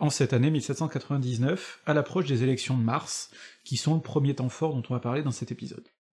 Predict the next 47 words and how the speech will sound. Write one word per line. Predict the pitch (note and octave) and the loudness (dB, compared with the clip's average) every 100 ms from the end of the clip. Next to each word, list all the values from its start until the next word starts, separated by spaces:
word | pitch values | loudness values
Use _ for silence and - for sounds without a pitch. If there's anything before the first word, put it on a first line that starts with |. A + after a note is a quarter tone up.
| _ _ - | _ _ -4
Les | C#3 E3 | 2 4
élections | A3 A3 A#3+ | 4 4 4
de | F#3 | 6
mille | D3 | 6
sept | E3+ E3 | 0 -2
cent | G3 | -2
quatre-vingt-dix-neuf, | D3+ - C3 B2 B2 D3+ F#3 | 0 2 4 4 4 2 0
fallait | - - C3 C3 | -8 0 2 2
pas | D#3 | 4
être | D3 A#2 | 2 4
bien | B2+ | 4
malin | C#3 C#3 D3+ | 6 6 4
pour | - - | 0 -2
savoir | A#2 C3 C#3+ | 0 0 0
qu'elles | A#2+ A2 | -2 0
allaient | A2 A#2+ | 2 2
être | B2+ - | 0 -4
très | - A#2+ B2+ | -2 2 4
tendues. | A2+ G#2 - _ - - - - - _ - | 2 0 -2 _ -20 -20 -20 -20 -20 _ 2
Tendues | E3+ F#3 | 4 6
pourquoi ? | F3+ F#3+ - G#3 G#3 | 4 2 4 4 4
Pour | F3+ | -2
plusieurs | - E3 E3+ C#3+ | 0 4 4 4
raisons. | B2+ G2 - - C#3 | 2 0 -6 -6 4
D'une | C3 D#3+ E3+ | 6 6 4
part | A#3+ - | 2 -2
parce | C#3 - | -2 2
que, | G3 | 4
bah, | D#3 C#3+ - - - | 6 4 0 -16 -2
comme | - A3+ G#3+ - | 6 8 6 4
aux | C#3 | 2
élections | D3 D3 - D3+ | 4 2 2 0
précédentes, | C#3 D3+ D3+ E3 - - _ | 0 2 2 0 -6 -18 _
une | D#3 B2 | 0 0
centaine | - E3 F3+ E3+ | 2 2 2 2
de | C3+ | 2
sièges | - D3+ | 2 2
de | B2 | 4
députés | B2+ - B2+ D3+ | 2 0 0 2
avaient | A2+ A2 | 2 2
été | A2 D3+ | 0 0
cassés, | - A#2+ - D#3+ - - - - - _ _ - | 0 -2 0 -2 -2 -8 -20 -20 -20 _ _ 2
il | D3+ | 6
allait | D#3+ | 6
falloir | D#3+ E3 E3+ | 6 6 6
les | D3+ | 6
renouveler | C3+ D3+ C3 D#3+ | 6 6 6 4